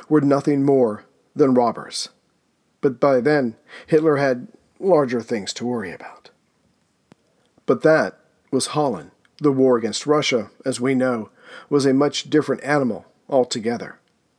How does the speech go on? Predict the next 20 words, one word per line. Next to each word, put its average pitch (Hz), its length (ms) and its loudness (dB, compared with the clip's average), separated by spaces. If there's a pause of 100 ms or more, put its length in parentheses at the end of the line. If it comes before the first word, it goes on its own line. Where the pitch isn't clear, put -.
(440)
As 156 180 0
early 190 320 2
as 131 140 0
March 123 500 0
of 143 140 0
nineteen 135 340 0
forty-one, 127 680 -2 (300)
for 156 160 6
an 147 140 2
undertaking 143 800 0
as 143 180 -2
massive 131 380 -2
as 117 120 -6
Barbarossa 123 760 -2 (180)
could 147 140 2
not 131 180 0
be 107 80 -8
kept 110 240 -10
in 95 120 -12
secret, 156 460 -2